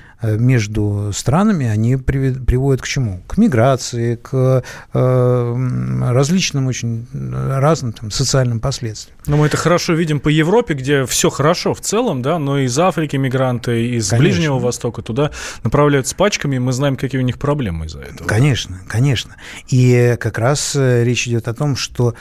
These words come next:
Speaker 1: э, в этом случае м-, мировое сообщество и, э, в целом, э, там, каждая отдельно взятая страна, если она будет заботиться о, э, том, чтобы не было нищих, не было голодных, э, то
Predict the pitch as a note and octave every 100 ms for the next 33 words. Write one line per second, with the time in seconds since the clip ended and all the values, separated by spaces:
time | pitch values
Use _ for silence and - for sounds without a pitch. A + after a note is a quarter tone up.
0 | - - A#2 A2+ A2+ A2+ A2+ A2+ A2+ A2+
1 | A2 G#2 A#2+ G3 F#3 A3 E3+ - G#2+ -
2 | - - A2+ A#2 A2 - A#2 C3 C#3+ C#3
3 | A2+ - G#2 B2 - - E3+ E3+ - -
4 | A2 G#2+ A2 G#2 - - A2 G#2+ G#2 -
5 | C#3+ B2+ G#2 - - - G#2+ G#2 G#2+ G2+
6 | F#2 F#2 - B2+ G#2 G#2 G#2 G#2+ A#2+ A2
7 | G#2 G#2+ A2 - G2 - G#2 C3 G3 F3
8 | - G#2+ G#2+ G#2+ C3 A2+ G#2 G#2 G#2+ -
9 | - G#2 G2 - A2+ G2+ - - - -
10 | G2+ G#2 G2 A#2+ A2+ - G#2 F#2+ F#2 B2
11 | D#3 B2+ G#2+ G2+ F2+ G2+ - G2+ C3+ C3
12 | A#2+ A2+ G#2 G2 F#2+ - - - - -
13 | G#2+ G2 - A2+ A2+ A2+